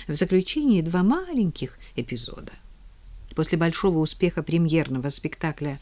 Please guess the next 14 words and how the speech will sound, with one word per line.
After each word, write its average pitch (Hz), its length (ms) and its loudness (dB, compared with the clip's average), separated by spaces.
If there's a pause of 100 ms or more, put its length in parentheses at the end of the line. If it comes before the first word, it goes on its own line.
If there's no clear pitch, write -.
(240)
"Господа 151 540 -2
Головлёвы" 165 960 2 (300)
с - 180 -2
Виталием 143 560 2
Дорониным 240 560 4
в 202 60 -4
главной 226 380 6
роли 220 440 4 (300)
Иудушки 196 680 4 (680)
Михаил 262 340 4
Иванович 247 420 2
тихонько 220 480 2
сказал 190 480 4
мне, 165 480 2